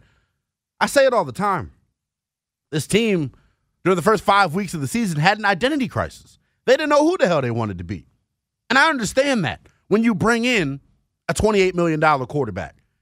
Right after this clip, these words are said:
and you draft a wide receiver in the first round, and you extend Terry McLaurin, making him one of the highest paid wideouts in the sport, I understand why you'd wanna come out throwing the football.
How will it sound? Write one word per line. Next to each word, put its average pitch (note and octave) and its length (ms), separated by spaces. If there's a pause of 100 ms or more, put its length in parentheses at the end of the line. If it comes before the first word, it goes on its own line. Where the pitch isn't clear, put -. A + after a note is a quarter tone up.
and E3+ 100
you F#3+ 120
draft F3+ 400
a F3 60
wide D#3 220
receiver B2+ 340
in A#2 80
the G#2+ 80
first A#2+ 280
round, G#2+ 240 (880)
and F3+ 100
you G3 100
extend G#3+ 480
Terry D#3+ 240
McLaurin, C3+ 360
making C#3 200
him C3+ 60
one C3+ 100
of B2 40
the A2+ 60
highest C#3 340
paid C#3 180
wideouts A#2+ 500 (280)
in D#3+ 120
the B2 80
sport, - 320 (320)
I D4 140
understand C4 920 (380)
why F3 160
you'd G3+ 200
wanna D3 320
come F3 200
out F3 200
throwing F3 260
the C#3 60
football. G#2 500